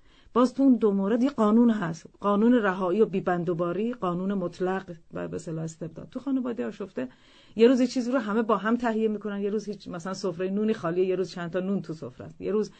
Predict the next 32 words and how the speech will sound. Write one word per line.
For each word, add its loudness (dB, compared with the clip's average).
تلفن 4
رو 4
هفت 0
نفر 0
می‌دوئن 2
بر 2
می‌دارن، 0
یه 0
روز -4
تلفن -6
انقدر -4
زنگ -6
می‌زنه -6
تا -8
کسی -6
بر -2
نمی‌داره. -8
اینو 6
ما 6
اسمشو 0
می‌ذاریم 2
خانوادهٔ -6
آشفته -8
و -6
متزلزل، -6
که -8
البته -6
من -8
اینجا -6
عرض -10
کنم -6
که -4